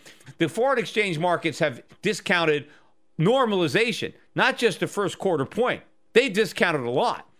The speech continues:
That means if the Fed actually does raise rates by a quarter point, the dollar could sell off, because that's too little too late. The markets have discounted much more than just that. And in fact, if they're gonna look so forward,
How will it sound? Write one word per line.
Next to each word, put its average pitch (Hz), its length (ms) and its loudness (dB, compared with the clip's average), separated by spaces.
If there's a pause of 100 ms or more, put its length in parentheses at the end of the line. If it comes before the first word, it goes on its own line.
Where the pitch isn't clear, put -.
(380)
That 226 220 4
means 214 240 0
if 156 120 -2
the 156 100 -4
Fed 226 240 2
actually 175 380 0
does 180 360 2
raise 143 280 -2
rates 120 320 0
by 120 200 2
a 113 60 0
quarter 123 320 -4
point, 135 340 -6
the 160 80 -2
dollar 202 320 2
could 160 180 -2
sell 175 320 0
off, 165 460 0 (380)
because 180 360 0
that's 233 240 2
too 240 160 -2
little 185 220 0
too 160 200 -4
late. 185 400 0 (360)
The 151 80 4
markets 190 600 0
have 160 200 -2
discounted 170 560 0
much 202 300 -2
more 240 280 2
than 156 160 0
just 127 300 -2
that. 135 300 2
And 190 140 0
in 170 80 -4
fact, 220 460 0 (420)
if 165 140 0
they're 262 180 4
gonna 240 140 2
look 185 240 0
so 180 220 0
forward, 190 540 0